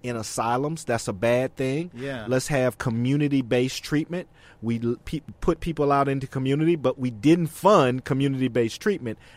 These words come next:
Speaker 1: and now they're being ab-, absorbed into our criminal justice system.
Speaker 2: Wow, that's
Speaker 1: So those
Speaker 2: fascinating.
Speaker 1: are some of the meta trends that
Speaker 2: Yeah.
Speaker 1: kinda lead to two point two million people being in, in prison.
Speaker 2: That's, that's, yeah, I mean, I,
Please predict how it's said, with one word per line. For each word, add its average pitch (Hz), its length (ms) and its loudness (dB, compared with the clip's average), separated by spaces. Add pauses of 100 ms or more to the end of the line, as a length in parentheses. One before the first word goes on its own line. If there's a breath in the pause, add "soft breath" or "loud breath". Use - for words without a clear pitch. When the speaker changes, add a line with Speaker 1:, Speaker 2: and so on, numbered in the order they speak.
Speaker 1:
and 120 160 -4
now 143 260 6
they're 127 240 2
being 120 380 0
ab-, 110 220 -2 (140)
absorbed 113 460 0
into 110 280 -2
our 101 120 2
criminal 101 360 -4
justice 90 340 -8
system. - 320 -16 (140)
Speaker 2:
Wow, 147 520 -14
that's 156 220 -14 (440)
Speaker 1:
So 180 160 6
those 208 280 10
Speaker 2:
fascinating. 180 60 8
Speaker 1:
are 151 40 8
some 165 240 2
of 147 80 2
the 135 80 4
meta 143 400 4
trends 127 600 -2
that 113 280 0 (100)
Speaker 2:
Yeah. 127 320 -8 (120)
Speaker 1:
kinda 131 260 2
lead 131 500 0
to 123 140 -2
two - 220 0
point 127 320 -2
two 127 140 -2
million 107 320 0
people 101 260 -6
being 95 340 -2
in, 90 240 -4
in 90 140 -6
prison. 87 300 -8 (560 soft breath)
Speaker 2:
That's, 156 380 -14
that's, 135 420 -8
yeah, 180 200 2
I 170 60 0
mean, 175 220 -6
I, 156 120 -4